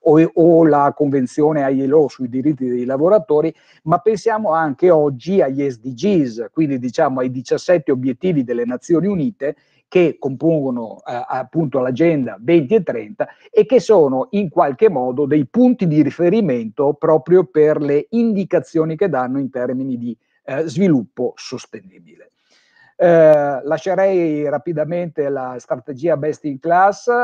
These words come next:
e mi concentrerei in modo particolare sull'engagement. Adesso lasciate stare il termine inglese. Engagement sostanzialmente che cosa vuol dire? Vuol dire che occorre migliorare sempre di più la relazione tra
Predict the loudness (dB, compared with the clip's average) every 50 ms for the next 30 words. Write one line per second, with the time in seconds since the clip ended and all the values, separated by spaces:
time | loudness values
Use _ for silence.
0 | 0 -2 0 0 0 2 2 2 0 -2 -2 -6 -8 -8 -8 -8 -8 -2 -2 -2
1 | -2 -2 -4 -4 -4 -4 -4 -4 -2 0 0 0 0 0 -2 -2 -4 -2 0 0
2 | 0 0 -2 -4 -6 -8 -8 -8 -12 -10 -6 -4 -2 -2 -2 -2 -2 -4 -6 -8
3 | -12 -12 -8 -6 -6 -6 -6 -6 -6 -6 -6 -8 -8 -10 -10 -10 -10 -10 -4 -2
4 | 0 0 0 0 -2 -4 -8 -8 -10 -12 -12 -12 -10 -10 -10 -8 -8 -10 -10 -10
5 | _ -8 -8 -4 -4 -4 -4 -4 -4 -4 -4 -4 -2 -2 -2 -2 -2 0 2 2
6 | 2 2 2 0 -4 -2 0 0 0 0 0 -2 -4 -6 -8 -8 -8 -8 -6 -6
7 | -6 -8 -6 -4 -4 -4 -4 -2 -4 -4 -2 -2 -2 -2 -2 -4 -6 -6 -6 -6
8 | -6 -8 -10 -12 -16 -20 -20 -20 _ _ _ _ _ _ _ _ _ -20 -20 -20
9 | -20 -6 _ 4 4 4 6 6 4 6 6 4 4 2 -2 -2 -2 -2 -2 -4
10 | -6 _ _ _ _ 0 0 0 0 -4 0 4 6 6 6 4 2 0 -2 -2
11 | -2 -4 0 2 2 4 4 4 2 2 0 -4 -6 -6 -8 -4 -2 -2 0 0
12 | -2 -2 -2 -2 -2 -2 -4 -6 -4 -4 -2 0 0 2 2 2 2 2 2 2
13 | 0 0 0 0 0 2 2 0 -2 -4 -6 -6 -6 -6 -8